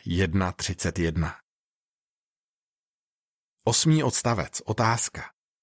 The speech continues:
Na co se teď podíváme? Jak jsme viděli,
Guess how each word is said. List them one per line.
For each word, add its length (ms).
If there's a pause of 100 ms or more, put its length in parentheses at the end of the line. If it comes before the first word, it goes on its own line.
(540)
Na 140
co 160
se 180
teď 240
podíváme? 760 (1400)
Jak 160
jsme 200
viděli, 540